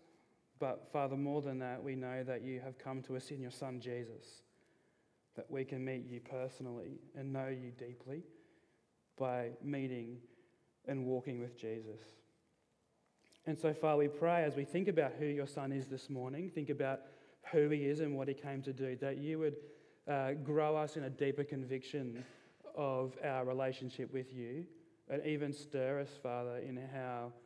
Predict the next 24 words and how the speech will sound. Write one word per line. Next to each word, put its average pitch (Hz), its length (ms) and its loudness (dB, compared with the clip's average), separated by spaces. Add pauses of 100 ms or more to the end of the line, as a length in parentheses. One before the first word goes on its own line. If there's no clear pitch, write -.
(300)
um, 127 320 -6 (340)
we 147 80 4
might 135 280 0
be 139 80 0
able 127 300 0
to 131 140 -6
even 131 280 -4
enter 135 300 -6
into 127 500 -6
a 127 60 -2
relationship 120 680 -6
with 120 160 -12
you 117 100 -10
as 117 120 -12
well. 110 260 -8 (1040)
And 139 100 -4
we 135 80 -2
just 135 200 -8
pray 127 180 -4
this 131 200 -4
in 131 120 -6
Jesus' 123 400 -8
name. 120 300 -6 (680)
Amen. 127 460 -4